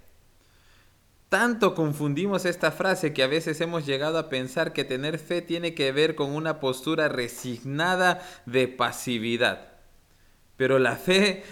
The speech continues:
no tiene que ver con quedarse quieto sin hacer nada. Fe tampoco es un estado de emoción y felicidad permanente.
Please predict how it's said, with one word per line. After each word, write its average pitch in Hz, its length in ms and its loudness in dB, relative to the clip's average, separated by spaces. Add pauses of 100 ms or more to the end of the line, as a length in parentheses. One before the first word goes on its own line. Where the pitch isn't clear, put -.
(120)
no 175 240 2
tiene 202 320 -2
que 143 200 2
ver 180 260 0
con 151 200 2
quedarse 143 560 0
quieto 196 320 0
sin 135 240 -4
hacer 147 340 -2
nada. 151 580 0 (340)
Fe 180 160 4
tampoco 175 540 2
es 160 160 -2
un 175 120 -2
estado 160 500 0
de 143 160 2
emoción 151 720 0
y 135 100 -4
felicidad 123 720 -2
permanente. 117 760 -2